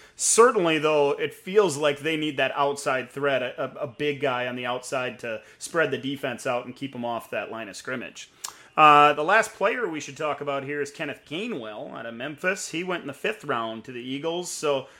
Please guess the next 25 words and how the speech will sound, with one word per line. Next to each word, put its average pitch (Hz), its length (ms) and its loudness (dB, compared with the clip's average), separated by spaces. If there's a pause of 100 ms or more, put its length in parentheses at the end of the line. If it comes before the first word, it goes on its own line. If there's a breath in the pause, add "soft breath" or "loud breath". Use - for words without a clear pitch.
(160 loud breath)
kinda 240 180 2
muddies 185 340 0
the 165 120 -4
water, 185 560 0
Ryan, 190 400 -2
when 160 100 -4
it 143 80 -6
comes 151 220 -6
to 147 80 -12
that 143 200 -2
depth 160 220 -2
chart. 175 380 0 (300 loud breath)
Uh, 135 220 0
certainly 165 600 -4
a 151 100 -4
lot 151 240 4
of 147 80 0
Miles 156 440 0
F-, 147 60 -10
Sanders 185 500 -2
fans 139 460 -4
on 143 300 -2
this 135 160 -4
show. 143 640 4 (320 loud breath)
This, - 500 -6